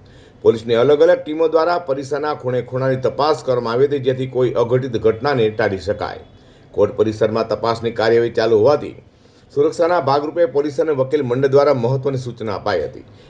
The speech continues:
કોર્ટની બહાર ઉભેલા કોર્ટ સ્ટાફના કર્મચારીઓ અને વકીલોને તુરંત પરત જવા માટે જણાવ્યું હતું. જ્યાં સુધી કોર્ટની અંદર તપાસની પ્રક્રિયા પૂર્ણ ન થાય, ત્યાં સુધી કોઈ પણ વ્યક્તિને અંદર પ્રવેશ ન કરવા માટે કડક સૂચના અપાઈ છે,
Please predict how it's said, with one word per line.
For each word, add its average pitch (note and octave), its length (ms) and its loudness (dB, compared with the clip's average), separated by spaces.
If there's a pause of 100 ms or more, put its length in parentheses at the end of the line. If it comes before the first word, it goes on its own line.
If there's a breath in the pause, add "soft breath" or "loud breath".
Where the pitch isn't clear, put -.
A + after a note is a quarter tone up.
કોર્ટની G#2 280 0
બહાર A2 220 4
ઉભેલા A2+ 260 4
કોર્ટ A#2 240 -2
સ્ટાફના A#2+ 360 -4
કર્મચારીઓ A#2+ 600 0
અને A#2+ 100 2
વકીલોને A#2 420 0
તુરંત B2 320 -2
પરત B2 340 0
જવા B2+ 180 4
માટે A#2 220 2
જણાવ્યું G#2+ 400 2
હતું. - 160 -4 (400 soft breath)
જ્યાં A2 180 0
સુધી A#2+ 200 -2
કોર્ટની B2+ 320 -2
અંદર C3+ 180 4
તપાસની C#3+ 420 0
પ્રક્રિયા D3+ 400 2
પૂર્ણ C#3+ 320 2
ન C#3+ 140 2
થાય, C#3 220 0 (380 soft breath)
ત્યાં C3 140 2
સુધી D#3 200 0
કોઈ D3 200 4
પણ E3 200 0
વ્યક્તિને D3 320 2
અંદર C#3+ 200 4
પ્રવેશ C3 360 2
ન A#2+ 100 -2
કરવા C3 260 0
માટે C3 200 0
કડક C3 260 2
સૂચના B2 340 -4
અપાઈ F#2+ 260 0
છે, - 140 -12